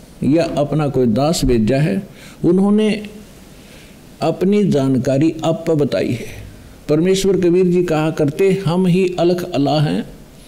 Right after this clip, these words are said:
कुतुब गोस और पीर, गरीब दास खालिक दनी, हमरा नाम कबीर। ए स्वामी सृष्टा में सृष्टि हमारे तीर,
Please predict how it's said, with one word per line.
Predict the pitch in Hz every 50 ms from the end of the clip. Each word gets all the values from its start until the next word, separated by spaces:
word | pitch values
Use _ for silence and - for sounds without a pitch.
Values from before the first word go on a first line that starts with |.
| - - - - - - - - -
कुतुब | 165 170 175 202 196 170 156 139
गोस | 147 165 180 190 185 -
और | 180 - - 143 143 135
पीर, | - - 147 156 175 185 190 - 165 - - - - - - - 113
गरीब | 120 160 208 226 220 196 185 147
दास | 147 143 139 139 - -
खालिक | - - - 120 127 131 180 175 135 113
दनी, | 127 127 131 123 120 120 - -
हमरा | 147 147 147 143 127 - - - -
नाम | - - - 180 170
कबीर। | 180 - - - - - - - - - - - - - - - - - - - - - -
ए | 170 214 220
स्वामी | 202 - 190 180 165 160 160 156 147
सृष्टा | 139 - - - - - - - -
में | 131 135 139 127
सृष्टि | 131 - 120 123 - - - - 147
हमारे | 123 131 127 135 127 120 120 123 117
तीर, | 110 - 156 170 185 202 185 180